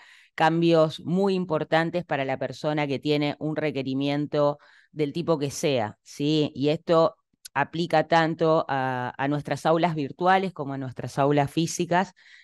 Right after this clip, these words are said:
¿sí? Y bueno, eh, a disposición, obviamente, de todos los equipos para encontrarnos, charlarnos, charlar, compartir un poco las experiencias de las distintas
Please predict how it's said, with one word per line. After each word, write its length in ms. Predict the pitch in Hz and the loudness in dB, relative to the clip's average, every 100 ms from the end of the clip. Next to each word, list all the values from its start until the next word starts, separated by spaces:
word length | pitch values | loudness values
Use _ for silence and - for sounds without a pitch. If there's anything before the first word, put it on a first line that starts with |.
| _ | _
¿sí? 420 | - 139 151 180 | -6 0 2 2
Y 120 | 135 143 | 2 2
bueno, 320 | 147 98 - | 2 0 -6
eh, 300 | 127 127 120 | -2 -2 0
a 100 | 143 | 0
disposición, 720 | 147 - 143 143 139 160 156 160 | -2 -4 -8 -6 -6 0 0 2
obviamente, 840 | 160 147 151 160 160 160 170 - _ _ | 2 2 0 -2 2 2 0 -6 _ _
de 140 | 139 135 | -6 -2
todos 280 | 165 175 | 2 2
los 160 | 165 156 | 2 -2
equipos 580 | 151 165 180 180 190 190 | -6 -6 -4 2 2 2
para 520 | 185 135 127 120 113 _ _ | 0 0 0 -2 -6 _ _
encontrarnos, 800 | 139 143 147 143 175 175 170 160 | -8 -4 -2 2 4 4 2 -6
charlarnos, 800 | - 135 120 165 165 135 165 156 - _ | -4 -4 0 2 2 0 -8 -8 -14 _
charlar, 500 | - 139 165 170 156 | -4 0 4 4 4
compartir 640 | 156 143 139 139 - 160 | -2 0 0 0 -2 -4
un 80 | 160 | -2
poco 240 | 160 147 160 | -4 -2 -2
las 160 | 151 | -2
experiencias 680 | 139 143 135 147 151 156 151 | -6 -6 -4 -2 -2 -2 -4
de 80 | 139 | -4
las 120 | 131 | -6
distintas 600 | 131 - 147 147 139 139 | -8 -4 -2 0 0 -2